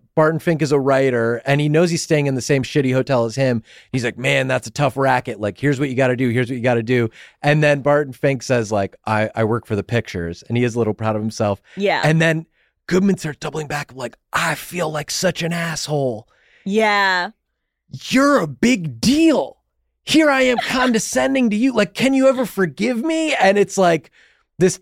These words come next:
Speaker 1: whole dynamic is established.
Speaker 2: Well, it's so, I mean, John Goodman's character is,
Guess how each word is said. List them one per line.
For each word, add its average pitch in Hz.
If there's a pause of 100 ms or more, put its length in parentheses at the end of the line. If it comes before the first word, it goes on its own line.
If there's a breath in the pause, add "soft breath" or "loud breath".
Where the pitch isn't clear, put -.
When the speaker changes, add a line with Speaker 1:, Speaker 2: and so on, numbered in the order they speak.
(120)
Speaker 1:
whole 233
dynamic 180
is 139
established. 135 (180)
Speaker 2:
Well, 381
it's -
so, 359 (100)
I 311
mean, 311 (260)
John 330
Goodman's 277
character 240 (100)
is, 208